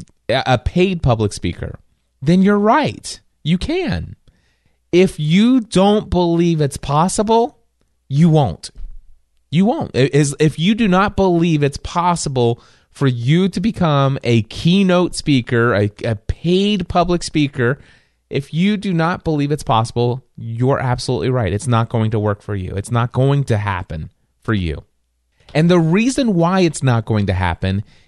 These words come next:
is due to the fact that if you don't believe it's possible, you're not even gonna be on the lookout for the opportunities. You're not gonna be on the lookout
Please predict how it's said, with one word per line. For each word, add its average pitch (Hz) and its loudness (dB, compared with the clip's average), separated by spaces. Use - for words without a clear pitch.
is 147 2
due 143 0
to 240 -4
the 226 0
fact 110 -2
that 120 2
if 131 0
you 151 0
don't 220 2
believe 160 0
it's 135 -2
possible, 117 -2
you're 147 2
not 190 2
even 185 0
gonna 170 2
be 151 0
on 143 2
the 139 4
lookout 123 0
for 127 -2
the 123 0
opportunities. 107 0
You're 131 0
not 170 0
gonna 170 0
be 147 -2
on 143 0
the 131 2
lookout 123 0